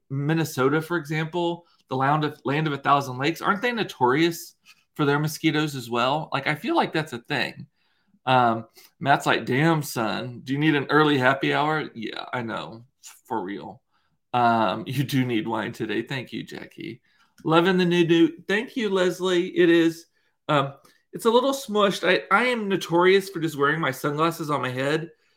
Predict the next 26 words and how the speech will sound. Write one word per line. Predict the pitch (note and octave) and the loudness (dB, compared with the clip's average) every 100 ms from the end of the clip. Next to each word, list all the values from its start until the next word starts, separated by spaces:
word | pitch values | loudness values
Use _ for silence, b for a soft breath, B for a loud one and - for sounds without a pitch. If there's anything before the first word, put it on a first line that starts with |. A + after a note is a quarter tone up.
| _ | _
So | - | -4
you | D#3 | -2
can | D#3+ | 0
see, | - | 4
I | D#3 | 6
always | G3 G3 | 6 4
have | F#3 - | -2 -2
indentions. | C#3 C3 E3+ - A#2+ F#2 C3 - - | -2 -2 -2 -2 -4 -6 -12 -6 -2
It | D#3+ | 0
looks | F#3 | 0
like | B3 - | 0 -4
curls, | - D3+ E3 F#3+ | 0 4 4 4
but | F#3 D#3+ | -4 -2
they're | D3+ | 0
actually | E3 - E3 | 0 -2 -8
sunglasses | - D#3 D3+ A#2 - B2 | -4 -4 -2 -2 -4 -10
indentions | A#2 A2+ A#2+ C3 - - - _ _ - _ _ _ - _ | -10 -6 -6 -6 -12 -14 -18 _ _ -20 _ _ _ -20 _
in | D#3 C#3+ | -2 4
my | C#3 B2 | 4 4
head. | B2+ C3 F2+ A2+ C3 - - B B | 2 0 0 -4 -10 -12 -14 B B
Actually, | - D4+ - | -2 2 6
I | E3+ | 4
probably | G#3+ C#4 - B2+ | 6 2 4 2
have | B2+ D3 C3+ | 2 0 -2
them, | G#2 | -6
like, | A#2+ | -6